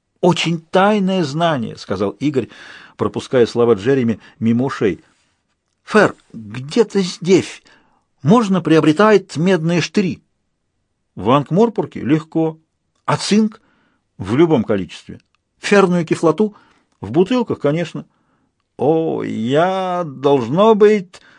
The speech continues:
умирает и попадает не бефа!» воскликнул Игорь. «Пускает меня к медь, цинк и кислота, Фер, и я показывает вам такие искры!» Тик.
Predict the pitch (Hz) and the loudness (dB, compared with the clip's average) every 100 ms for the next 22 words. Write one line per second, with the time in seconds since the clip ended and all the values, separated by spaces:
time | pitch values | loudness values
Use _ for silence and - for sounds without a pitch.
0 | _ _ - 196 202 220 269 254 170 104 | _ _ 2 4 6 6 6 6 4 0
1 | _ - _ - 147 165 185 226 247 233 | _ -20 _ -4 -2 2 4 6 4 4
2 | 240 240 247 285 214 131 - 120 - 123 | 2 2 4 4 6 2 0 -6 -4 -2
3 | 98 90 _ _ _ _ 202 185 - 233 | -2 -6 _ _ _ _ 2 2 0 2
4 | 208 170 185 190 190 - - 214 226 - | 4 2 0 2 2 0 0 4 4 2
5 | - - 233 202 - 180 208 - 196 202 | -10 -2 2 2 -2 -2 -2 2 0 2
6 | 262 - 214 165 - - - - _ _ | 0 2 4 4 0 -14 -20 -20 _ _
7 | - 185 196 185 240 196 127 - _ - | -2 0 0 2 2 2 0 -6 _ -4
8 | 165 180 202 165 139 151 151 165 180 123 | -2 2 2 2 2 2 0 0 0 0
9 | - 165 180 208 160 - 240 269 202 - | -4 -4 0 0 0 0 2 2 0 -2
10 | 165 151 113 - _ _ _ _ _ _ | 0 0 0 -6 _ _ _ _ _ _
11 | _ _ _ _ - 175 180 - | _ _ _ _ -4 -4 -4 -16